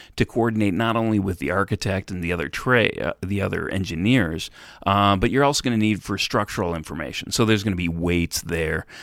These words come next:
uh, that have implications down the road. Now, obviously, as the design goes along, there might be some changes, and it's, and it's very important to note that this is not kinda like a one and done deal. You have to revisit it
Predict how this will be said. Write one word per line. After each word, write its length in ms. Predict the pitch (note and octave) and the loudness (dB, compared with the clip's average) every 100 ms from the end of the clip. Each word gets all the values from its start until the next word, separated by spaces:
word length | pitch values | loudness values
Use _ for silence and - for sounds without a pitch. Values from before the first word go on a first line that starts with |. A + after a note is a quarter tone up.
| - - | -18 -4
uh, 300 | F#2+ F2+ F2+ | 0 2 0
that 380 | F#2 G2 G2 - | -2 -2 0 -2
have 400 | - F2+ G2 F#2+ | 0 2 2 2
implications 840 | G2 F2+ G2+ - D#2+ F2 D#2+ D#2+ - - - - F2 | -2 -2 -4 -4 -6 -4 -4 -6 -8 -16 -16 -10 -2
down 300 | E2+ D2+ D2+ | 0 0 -4
the 100 | D#2+ | -4
road. 600 | F#2 B2+ C3 F#2+ E2+ - - - - | 2 6 8 6 2 -6 -18 -20 2
Now, 400 | A#2+ A#2+ A2 - _ _ - - - - | 4 6 4 0 _ _ -8 -8 -4 2
obviously, 800 | C3 D3 C#3 C3 B2+ A#2 G#2 - - - _ _ _ _ _ _ | 4 6 4 4 6 6 4 -2 -12 -20 _ _ _ _ _ _
as 340 | G2 A2 G2 - | 6 6 6 -2
the 220 | F#2 F#2+ | -2 -2
design 880 | F2+ G#2 - A#2+ A2 G#2+ G#2+ G#2+ G#2 | -2 -8 -12 -4 2 4 6 6 4
goes 300 | G2+ F#2 F2 | 4 2 0
along, 540 | F2 A2 C#3+ G2 G2 | 0 2 4 4 2
there 120 | A#2+ | 2
might 220 | F3+ D3+ C#3 | 4 4 4
be 80 | |
some 200 | B2 G#2+ | 2 0
changes, 640 | G2+ - A2+ B2 F2+ C2+ - | -2 2 4 4 2 -4 -2
and 140 | G#2+ | 0
it's, 180 | A2 - - | 0 -4 -4
and 120 | G2 | -2
it's 100 | - | -2
very 320 | G#2 B2 C3+ | 2 4 4
important 400 | B2+ - A2+ G2+ | 2 2 2 2
to 80 | G2+ | 0
note 420 | F2 E2+ D#2 - - - - | 0 -2 -4 -6 -16 -20 -2
that 160 | G#2+ G2+ | 0 4
this 180 | C#3 | 4
is 100 | B2 | 4
not 280 | G#2+ G2 G2+ | 4 4 2
kinda 200 | - G2 | 0 0
like 200 | F#2 F#2 | 0 0
a 60 | F#2 | 0
one 220 | F2+ F2+ | -2 -2
and 140 | E2 | -2
done 220 | D#2+ D#2 D#2+ | -2 -4 2
deal. 320 | C3+ A2 F2 | 6 6 4
You 240 | G2+ B2 | 4 4
have 360 | A#2+ - B2 B2 | 2 -4 -8 -4
to 120 | A2+ | -2
revisit 640 | G2+ G2 G2+ F2+ B2 A2+ F2 | 0 0 0 2 2 2 0
it 160 | F2 | -2